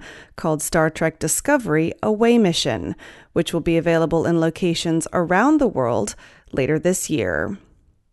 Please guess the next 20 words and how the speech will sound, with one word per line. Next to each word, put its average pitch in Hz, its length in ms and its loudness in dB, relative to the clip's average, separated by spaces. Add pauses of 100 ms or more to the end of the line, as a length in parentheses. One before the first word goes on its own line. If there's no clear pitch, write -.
(640)
Featuring 320 400 4
the 254 100 4
voice 226 320 2
talents 233 460 0
of 202 140 0
Mary 175 340 4
Wiseman 170 560 2
as 202 240 0
Ensign 170 500 0
Sylvia 156 600 0
Tilly, 214 600 0 (420)
the 277 80 2
V 359 180 4
R 311 120 6
experience 285 720 2
lasts 214 520 0
for 285 160 2
about 175 400 2
thirty 156 440 -2
minutes, 180 600 0